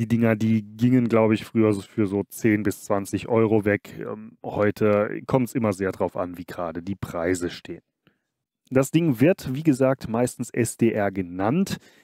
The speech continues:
Es gibt aber noch, ja, nennen wir es mal in Airquotes, richtige S D Rs. Die haben dann meistens einen größeren Frequenzbereich, bessere Qualität und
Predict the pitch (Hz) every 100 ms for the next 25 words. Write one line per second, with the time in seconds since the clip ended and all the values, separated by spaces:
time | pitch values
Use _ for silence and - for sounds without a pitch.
0 | - - - 175 185 160 147 147 139 131
1 | 120 110 120 120 104 107 104 113 104 -
2 | 101 - 92 92 139 - 139 113 107 87
3 | - 98 117 175 - 139 123 139 160 123
4 | 123 127 131 - 101 104 104 - 95 -
5 | - 185 190 - 151 123 120 113 - 101
6 | - 95 - 92 87 - 101 101 - -
7 | - - _ - 117 117